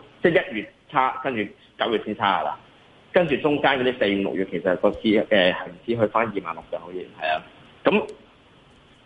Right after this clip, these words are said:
我覺得唔好，大家唔好即係，呃，噉樣食嘅 reference 咯。即係坦白講，散貨都要時間，係啊。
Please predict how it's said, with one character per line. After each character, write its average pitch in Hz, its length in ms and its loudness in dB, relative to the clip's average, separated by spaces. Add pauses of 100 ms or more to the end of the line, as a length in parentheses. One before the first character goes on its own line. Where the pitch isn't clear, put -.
(240)
我 123 160 4
覺 151 180 -2
得 - 160 -2
唔 - 140 -12
好， 120 60 -4
大 95 160 -2
家 123 140 2
唔 113 120 0
好 95 180 -2
即 127 100 2
係， 98 300 2
呃， - 720 -4
噉 - 40 -2
樣 117 160 2
食 - 60 -8
嘅 98 100 2
reference 104 420 0
咯。 107 120 0
即 143 100 0
係 123 80 -2
坦 117 180 0
白 117 80 2
講， 110 240 0
散 98 240 0
貨 98 140 2
都 110 80 2
要 107 60 4
時 - 80 -4 (220)
間， - 100 -4 (460)
係 85 120 -2
啊。 76 100 -4